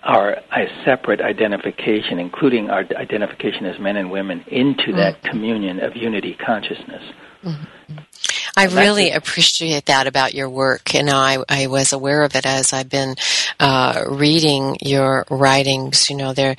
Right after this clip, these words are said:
Speaker 2: you know, through the, through the decades, <laughs> you know, we've had, um, you know, men's work and women's work, and, um,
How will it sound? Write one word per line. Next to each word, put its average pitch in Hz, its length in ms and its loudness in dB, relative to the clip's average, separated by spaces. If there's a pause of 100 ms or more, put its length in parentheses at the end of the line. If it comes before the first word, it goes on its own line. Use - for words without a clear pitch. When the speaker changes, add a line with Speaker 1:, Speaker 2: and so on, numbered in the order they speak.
(520)
Speaker 2:
you 302 100 6
know, 190 100 4
through 190 300 0
the, 160 300 4
through 175 180 0
the 151 80 2
decades, 139 720 2
<laughs> - 20 -14
you 165 100 -2 (120)
know, 214 100 0
we've 147 200 -2
had, 135 500 2
um, 131 380 -4 (460)
you 170 180 2
know, 139 140 4
men's 156 640 2 (140)
work 143 400 2
and 131 180 -2
women's 196 380 4
work, 165 400 0
and, 131 460 0
um, 127 580 -2